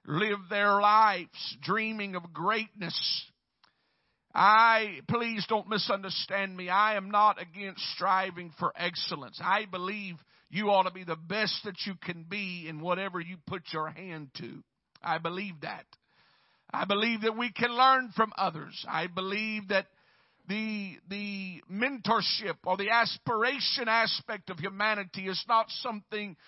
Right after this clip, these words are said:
that is only applicable in the physical world, but can also be transferred to the spirit world. My, my heroes growing up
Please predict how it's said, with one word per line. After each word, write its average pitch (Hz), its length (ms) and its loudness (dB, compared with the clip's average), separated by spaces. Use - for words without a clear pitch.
that 185 120 2
is 190 240 -2
only 226 540 0
applicable 190 800 4
in 190 100 -6
the 165 100 -4
physical 180 480 -4
world, 165 380 -2
but 190 120 -6
can 208 140 2
also 220 760 4
be 214 580 -6
transferred 214 920 2
to 226 80 0
the 190 140 -4
spirit 208 380 -4
world. 160 320 2
My, 196 460 2
my 190 260 6
heroes 233 680 4
growing 208 380 0
up 208 300 2